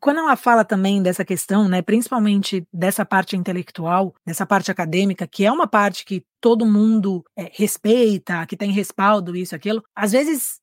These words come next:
essa crítica vai destruir o trabalho de alguém, vai desmontar,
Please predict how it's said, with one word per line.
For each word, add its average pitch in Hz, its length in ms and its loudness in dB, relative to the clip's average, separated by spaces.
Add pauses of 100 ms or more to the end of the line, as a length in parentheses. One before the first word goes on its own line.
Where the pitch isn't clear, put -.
essa 247 320 -2
crítica 247 440 -4
vai 233 200 0
destruir 254 680 0
o 349 60 -2
trabalho 214 320 0
de 180 80 -4
alguém, 180 340 -4
vai 202 160 -2
desmontar, 240 640 0